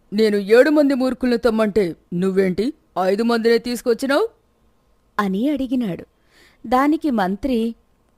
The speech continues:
"ఆ, నువ్వేమీ అననని మాటిస్తే మిగతా ఆ ఇద్దరిని కూడా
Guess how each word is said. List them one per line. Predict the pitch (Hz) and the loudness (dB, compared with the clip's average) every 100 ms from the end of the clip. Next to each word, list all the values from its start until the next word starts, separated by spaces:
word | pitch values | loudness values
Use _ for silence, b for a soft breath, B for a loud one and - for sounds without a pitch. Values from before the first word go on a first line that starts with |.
| _ _ _ _ b b b b | _ _ _ _ b b b b
"ఆ, | 190 180 180 170 - | -4 -2 -4 -6 -8
నువ్వేమీ | 202 233 262 247 262 311 | -4 -2 0 2 2 2
అననని | 339 226 226 262 262 | 0 0 -2 -2 0
మాటిస్తే | 240 190 196 - 202 - - _ _ | -2 -2 -4 -6 -10 -8 -10 _ _
మిగతా | 202 220 240 311 359 | -6 -2 -2 -2 -2
ఆ | 302 | -2
ఇద్దరిని | 240 190 220 233 | -4 -4 -4 -4
కూడా | 226 220 | -4 -4